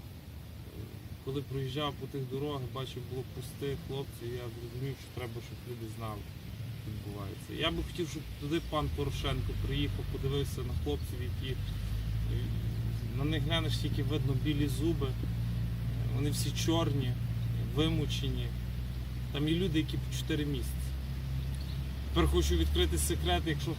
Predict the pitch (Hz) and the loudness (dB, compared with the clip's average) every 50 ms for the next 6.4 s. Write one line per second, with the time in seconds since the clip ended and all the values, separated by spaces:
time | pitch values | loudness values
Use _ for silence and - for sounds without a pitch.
0 | - - - - - 165 156 - - 165 175 170 165 160 156 160 156 151 - - | 0 0 0 0 2 2 2 4 4 4 4 4 4 2 2 2 2 0 0 -2
1 | 143 - 165 160 156 156 156 151 147 143 - - - - 165 160 165 160 160 156 | -2 0 0 0 0 0 0 -2 -4 -4 -2 -2 0 0 2 2 0 0 0 -2
2 | 151 175 185 170 - - - - - 143 139 135 - 135 131 - 147 147 143 135 | 0 0 0 -2 -2 -4 -6 -2 0 0 0 0 0 -4 -4 -2 0 0 0 0
3 | 131 - - - - - - - - - - - - - - - 139 135 135 135 | -2 -4 -6 -8 -8 -8 -10 -12 -10 -10 -10 -10 -8 -8 -6 -4 -4 -4 -2 0
4 | 143 147 143 170 170 170 160 147 - 156 147 143 160 156 151 151 - - - - | 0 2 4 4 2 2 0 -2 -2 -2 -2 0 2 2 2 0 -2 -6 -6 -6
5 | 151 143 139 139 147 156 151 151 147 147 139 151 165 165 160 156 147 147 143 139 | -4 -4 -4 -2 0 0 0 0 0 0 0 2 4 4 4 2 2 0 -2 -2
6 | 135 - 143 131 - - 139 135 | -4 -4 -6 -6 -4 -4 -4 -4